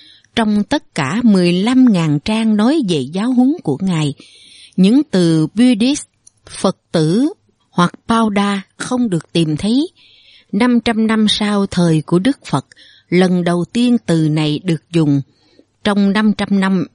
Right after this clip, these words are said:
không có ai tự cho mình là Bauda và gọi giáo huấn của Đức Phật là Bauda. Thầy được hỏi trong một cuộc phỏng vấn ở quốc gia lân cận, "Có phải ông dạy về Buddhist,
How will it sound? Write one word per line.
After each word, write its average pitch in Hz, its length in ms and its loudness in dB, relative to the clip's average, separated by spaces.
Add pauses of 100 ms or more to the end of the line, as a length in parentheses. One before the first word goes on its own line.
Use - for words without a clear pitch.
không 240 200 0
có 262 120 -4
ai 233 260 -2
tự 165 280 -2
cho 233 220 -2
mình 156 300 2
là 151 140 0
Bauda 196 680 -2 (320)
và 202 240 0
gọi 185 320 0
giáo 247 300 -2
huấn 285 160 2 (120)
của 185 140 0
Đức 247 200 -2 (100)
Phật - 300 -8
là 156 260 -4
Bauda. 190 520 -4 (1700)
Thầy 190 280 2
được 170 180 0
hỏi 180 440 0
trong 208 160 0
một 165 160 -2
cuộc 165 220 0
phỏng 170 320 0
vấn 233 240 0 (100)
ở 160 260 -4
quốc - 240 -2
gia 196 200 -2
lân 196 240 -2
cận, 135 200 -6 (1600)
"Có 302 100 -2
phải 202 340 -2
ông 262 280 -2
dạy 170 280 -2
về 175 200 2
Buddhist, 247 360 0